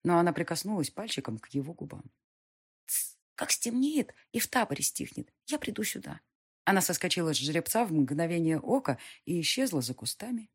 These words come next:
и деревьями. С того момента Алексей Георгиевич потерял покой. Весь день он мерил шагами библиотеку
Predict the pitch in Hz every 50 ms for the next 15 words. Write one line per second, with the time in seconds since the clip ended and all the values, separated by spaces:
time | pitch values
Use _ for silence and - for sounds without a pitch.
0 | _ - - 220 185 165 143 - 104 101 - - - - - - _ _ _ _
1 | _ _ _ _ _ _ _ _ _ _ - - - - 165 165 165 165 160 156
2 | 175 214 247 226 - 165 151 151 160 - - 170 160 151 131 151 165 208 - -
3 | 143 139 127 120 110 107 - - - 147 - - 160 180 196 190 - - 175 -
4 | - - 175 175 - _ _ _ _ _ _ _ _ _ _ _ - 156 202 233
5 | 214 185 233 208 175 160 151 147 151 156 151 151 139 127 - 165 151 139 143 135
6 | 135 127 - 135 - 120 123 123 120 - - 220 220 - 120 107